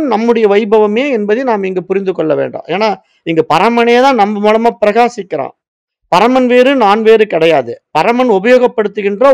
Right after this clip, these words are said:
ஊடகம் தான் இந்த உடலும் மனசும். அப்ப இந்த உடலை கொண்டு ஒரு வெப்பத்தை உணர்கிறான், இந்த உ-, உடலை கொண்டு கண்களால் ஒரு காட்சியை காண்கின்றான், இந்த உடலை கொண்டு காதுகளால் ஒரு விஷயத்தை கேட்கின்றான், இந்த உடலை கொண்டு மூக்கினால் ஒன்றை நுகர்கின்றான்.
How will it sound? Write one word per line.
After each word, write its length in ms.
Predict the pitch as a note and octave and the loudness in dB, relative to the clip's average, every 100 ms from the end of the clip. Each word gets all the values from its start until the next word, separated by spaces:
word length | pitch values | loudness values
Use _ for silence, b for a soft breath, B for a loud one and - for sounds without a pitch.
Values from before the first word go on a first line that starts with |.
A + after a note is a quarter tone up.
| D#3+ | 0
ஊடகம் 520 | E3 B3 B3 G#3+ G#3+ G#3 | -6 -2 0 0 -4 -2
தான் 260 | A#3+ D#4 | -2 -2
இந்த 220 | C#4+ G#3+ G3 | -4 -4 -2
உடலும் 380 | F3+ F3+ F3+ F3 | 0 -2 -2 -6
மனசும். 420 | D3 C#3 - - _ _ _ _ _ _ - | -8 -8 -12 -20 _ _ _ _ _ _ -2
அப்ப 180 | G#3 B3 | 0 -2
இந்த 180 | A#3 A3 | 2 4
உடலை 340 | G#3+ C4+ C#4 - | 4 4 2 2
கொண்டு 380 | B3 C4 C#4+ E4 D4+ | 2 2 2 0 2
ஒரு 140 | B3+ | 4
வெப்பத்தை 500 | G#3+ G#3+ C4 - A#3 | 4 4 2 4 2
உணர்கிறான், 600 | G3 F#3 F3 E3 D#3 D#3+ D#3 _ _ _ _ _ | 2 0 0 0 0 0 -4 _ _ _ _ _
இந்த 180 | G#3 G#3 G3 | 0 2 2
உ-, 140 | F3 - _ | 0 -8 _
உடலை 340 | F3 A3 C4+ C4 | 2 2 2 2
கொண்டு 320 | A#3+ A#3+ B3 D4+ | 2 2 2 0
கண்களால் 540 | - G#3+ A#3 A#3 A#3 B3 | 0 0 2 2 4 4
ஒரு 160 | G#3 F#3 | 2 2
காட்சியை 480 | E3+ F#3+ - G3 F3 | 0 0 -2 -4 0
காண்கின்றான், 680 | D3 D3+ D3 C#3+ D3 C#3+ D3 _ _ _ G3 | -2 -2 -4 -4 -4 -4 -8 _ _ _ -6
இந்த 180 | A3 A3 | 0 0
உடலை 320 | G#3 B3+ C4 | 4 2 2
கொண்டு 300 | - A#3 A#3+ C4+ | 2 0 2 0
காதுகளால் 600 | G#3 G#3 A3 G#3+ G#3+ A3 | 2 2 4 4 4 4
ஒரு 140 | F#3+ | 2
விஷயத்தை 420 | F3+ F#3 F3+ F#3 F#3+ | 0 -2 -4 -4 -4
கேட்கின்றான், 720 | E3+ E3+ - D#3 D3 D3 D3+ - _ _ F#3 | -6 -6 -6 -4 -2 -4 -6 -12 _ _ -8
இந்த 200 | A3+ A3 | 0 2
உடலை 320 | G#3 B3 C4 | 4 2 2
கொண்டு 280 | - A#3+ B3 C#4+ | 2 2 2 -2
மூக்கினால் 580 | G3+ A3+ A#3 A3 G#3+ A3 | 0 0 0 -2 0 0
ஒன்றை 300 | F#3+ F3+ G#3 | -2 -2 -2
நுகர்கின்றான். 760 | E3 E3 G#3 F3 D#3 D3+ D3 | -2 -2 -2 -4 -4 -4 -4